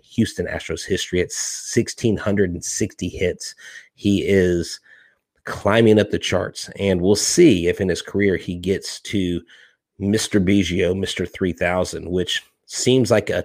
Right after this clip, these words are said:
tough number to reach. But if anybody can do it, it's definitely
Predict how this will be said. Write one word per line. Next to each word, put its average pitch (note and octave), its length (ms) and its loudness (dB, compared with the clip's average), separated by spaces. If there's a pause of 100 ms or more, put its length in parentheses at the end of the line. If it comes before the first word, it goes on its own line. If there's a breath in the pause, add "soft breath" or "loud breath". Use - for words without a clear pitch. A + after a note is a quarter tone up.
tough C3 380 -2
number A2+ 320 0
to F#2 340 -4
reach. A2 400 -2 (440 loud breath)
But F#2 140 0
if - 100 -6 (120)
anybody F#2 460 4
can F2+ 180 -4
do E2+ 160 -4
it, - 180 -6 (360 soft breath)
it's G2 160 0
definitely E2+ 800 0